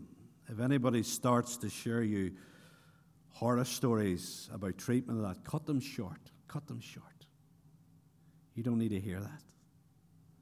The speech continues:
As a minister, I have a lot of knowledge of how people have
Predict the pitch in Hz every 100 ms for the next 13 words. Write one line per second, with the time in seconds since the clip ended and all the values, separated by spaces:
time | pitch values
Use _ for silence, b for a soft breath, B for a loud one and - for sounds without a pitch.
0 | b b b - _ _ - - _ _
1 | - _ _ - _ _ _ - 104 110
2 | 117 127 123 120 110 110 107 110 120 107
3 | 110 110 110 107 110 98 - - B B
4 | - 107 - 123 113 104 107 101